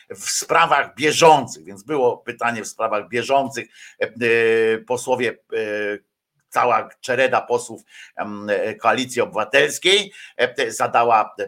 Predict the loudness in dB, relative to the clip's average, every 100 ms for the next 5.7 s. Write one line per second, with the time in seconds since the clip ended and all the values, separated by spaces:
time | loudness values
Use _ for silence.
0 | -4 2 2 2 -2 -2 -2 -4 -4 -4
1 | -4 -4 -4 -6 -10 -2 2 2 0 -6
2 | -2 0 0 -4 -8 -8 -4 -4 -4 -6
3 | -8 -10 -8 -8 -8 0 0 0 -4 -10
4 | -14 -20 _ -4 -2 -2 -2 -4 -8 0
5 | 0 0 -4 -2 -2 -2 -2